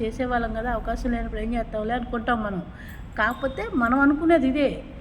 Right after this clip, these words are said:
పక్కన వాళ్ళు మాట తీసుకుంటారు చూడు, వాళ్ళు అనుకుంటారు ఇవన్నీ మాటలు. ఇచ్చే ముందు ఆలోచించరామ్మా, నువ్వు ఇస్తావనే కదా నేను నమ్మకం పెట్టుకుంది,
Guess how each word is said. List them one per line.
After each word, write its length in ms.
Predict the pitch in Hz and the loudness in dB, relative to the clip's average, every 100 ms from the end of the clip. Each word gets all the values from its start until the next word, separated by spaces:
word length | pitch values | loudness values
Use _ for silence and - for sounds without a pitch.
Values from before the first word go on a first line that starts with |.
| - - - - | -14 -14 -14 -12
పక్కన 360 | 180 - 233 269 | -10 -2 0 2
వాళ్ళు 300 | 285 311 480 - - - - - | 2 0 -2 -8 -12 -12 -10 -6
మాట 320 | 202 214 - | -2 -2 -2
తీసుకుంటారు 640 | - 247 - 262 233 220 247 | -4 -4 -4 -2 -2 -2 -2
చూడు, 100 | 320 | -2
వాళ్ళు 320 | 277 214 214 | -2 -2 -2
అనుకుంటారు 500 | 202 214 247 254 233 | -4 -4 -2 -2 -2
ఇవన్నీ 460 | 202 190 185 185 226 | -4 -4 -4 -4 -4
మాటలు. 380 | 220 202 214 202 - - - - - - - - - - - - - - - - - | -4 -4 -8 -8 -10 -10 -12 -12 -12 -14 -12 -12 -12 -14 -14 -12 -10 -10 -10 -10 -8
ఇచ్చే 240 | 214 - 233 | -6 -2 0
ముందు 240 | 233 233 | 0 -2
ఆలోచించరామ్మా, 720 | 226 220 226 233 240 240 233 277 330 - - - - - - - | -2 -2 -4 -6 -4 -4 -4 -4 -6 -10 -14 -16 -16 -14 -14 -12
నువ్వు 140 | 220 220 | -6 -6
ఇస్తావనే 440 | 220 247 247 247 | -2 0 2 0
కదా 100 | 247 | 0
నేను 160 | 247 240 | 0 0
నమ్మకం 320 | 220 220 254 | 0 -2 0
పెట్టుకుంది, 560 | 254 - 269 311 415 | 0 0 0 0 -2